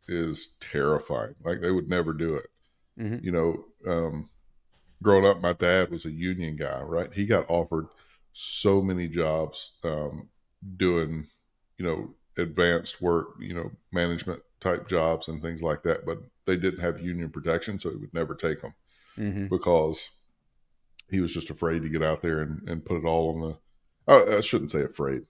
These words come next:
Speaker 1: He just, you know, he's risk averse, you know?
Speaker 2: Yeah.
Speaker 1: Um, so he just would never take 'em. Um, and that's,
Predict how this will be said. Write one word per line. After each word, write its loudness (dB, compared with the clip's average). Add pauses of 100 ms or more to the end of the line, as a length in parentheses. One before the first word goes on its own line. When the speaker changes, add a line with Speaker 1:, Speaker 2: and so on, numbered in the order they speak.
(120)
Speaker 1:
He 0
just, -4 (100)
you -8
know, -2
he's -2
risk 0
averse, -4 (280)
you -6
know? -6
Speaker 2:
Yeah. -2 (1000)
Speaker 1:
Um, -4 (340)
so 4
he 2
just -4
would 0
never 2
take 0
'em. -8 (580)
Um, 2 (120)
and 0
that's, -2